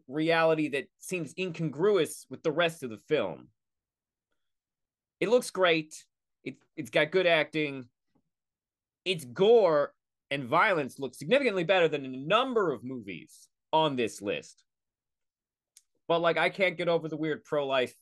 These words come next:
messaging. I have a, I have an episode about this that you can, uh, that you can listen to. Um, it's on YouTube also. Number twenty-nine, The Meg Two, The Trench. I,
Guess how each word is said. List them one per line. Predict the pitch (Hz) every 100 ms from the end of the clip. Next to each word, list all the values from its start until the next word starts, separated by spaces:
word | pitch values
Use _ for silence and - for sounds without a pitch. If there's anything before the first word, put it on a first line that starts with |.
| _ _ _ _ -
messaging. | 127 123 98 80 62 82 _ -
I | 135
have | 180 160
a, | 120 110 _ -
I | 147
have | 156 185 175
an | 160
episode | 175 165 - 139 120
about | 110 151 131 -
this | 110 92 - - _ _ _ _
that | 120
you | 135
can, | 120 120 107
uh, | 104 87 -
that | 113
you | 113
can | 110
listen | 135 147 110
to. | - 101 90 - _ _ _ _
Um, | 101 107 107 107 101 _ _ _ _ _ _ - - -
it's | 120
on | 165 147
YouTube | 170 160 127 110
also. | 113 117 - 85 65 _ _ - _ _ _ - - - _ -
Number | 262 269
twenty-nine, | 226 240 220 208 175 147 120 110 - -
The | 123 196
Meg | 185 190 254 220 196 _ -
Two, | - 254 208 190 - -
The | 135 185
Trench. | 165 - 208 147 85 - - _ _ _ _ -
I, | 196 240 254 247 240